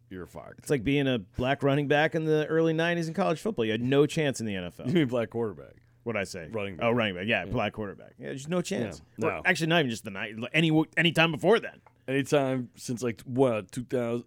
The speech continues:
Speaker 1: Well, I mean, there's been some exceptions with
Speaker 2: Yeah.
Speaker 1: Randall and,
Speaker 2: Of
Speaker 1: and
Speaker 2: course,
Speaker 1: Vick
Speaker 2: but
Speaker 1: and
Speaker 2: you
Speaker 1: stuff,
Speaker 2: had
Speaker 1: but
Speaker 2: to be. Oh, don't
Speaker 1: But
Speaker 2: forget.
Speaker 1: when did it
Speaker 2: and
Speaker 1: become
Speaker 2: Warren
Speaker 1: ma-
Speaker 2: started in, W-, Warno started in, uh, Canada.
Speaker 1: Yeah,
Speaker 2: didn't
Speaker 1: for
Speaker 2: he?
Speaker 1: long, yeah,
Speaker 2: Yeah.
Speaker 1: played years in the, uh,
Speaker 2: Yeah.
Speaker 1: C F L.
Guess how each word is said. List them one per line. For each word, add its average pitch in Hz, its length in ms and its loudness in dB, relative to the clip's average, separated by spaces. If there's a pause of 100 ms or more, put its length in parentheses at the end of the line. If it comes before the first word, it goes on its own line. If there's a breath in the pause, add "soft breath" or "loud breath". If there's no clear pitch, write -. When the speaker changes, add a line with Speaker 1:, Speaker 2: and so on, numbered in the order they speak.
Speaker 1:
Well, 202 240 6
I 190 40 10
mean, 175 260 4
there's 151 140 -4
been 165 160 -2
some 175 140 0
exceptions 156 440 0
with 117 160 -4
Speaker 2:
Yeah. 123 60 2
Speaker 1:
Randall 135 280 0
and, 110 160 -4
Speaker 2:
Of 123 120 2
Speaker 1:
and 107 80 -2
Speaker 2:
course, 220 200 8
Speaker 1:
Vick - 40 -12
Speaker 2:
but 170 60 6
Speaker 1:
and 175 80 4
Speaker 2:
you 202 40 6
Speaker 1:
stuff, 185 140 8
Speaker 2:
had 185 140 4
Speaker 1:
but 156 60 0
Speaker 2:
to 151 60 2
be. 143 480 4
Oh, 190 140 0
don't 220 180 8
Speaker 1:
But 170 80 6
Speaker 2:
forget. 175 100 8
Speaker 1:
when 240 120 12
did 302 60 6
it - 20 6
Speaker 2:
and 302 80 2
Speaker 1:
become 165 240 8
Speaker 2:
Warren 254 200 10
Speaker 1:
ma- - 40 2
Speaker 2:
started 160 420 8
in, 123 220 4
W-, 143 280 -4
Warno 170 380 4
started 139 400 6
in, 135 240 6
uh, 131 180 4
Canada. 233 460 0
Speaker 1:
Yeah, 156 120 10
Speaker 2:
didn't 143 80 2
Speaker 1:
for 185 60 4
Speaker 2:
he? 214 60 6
Speaker 1:
long, 131 140 0
yeah, 156 80 6
Speaker 2:
Yeah. 147 80 4
Speaker 1:
played 135 240 4
years 120 260 0
in 80 80 -14
the, 80 220 -12
uh, - 40 -8
Speaker 2:
Yeah. 127 220 -6
Speaker 1:
C 92 180 -10
F 80 120 -10
L. 80 180 -10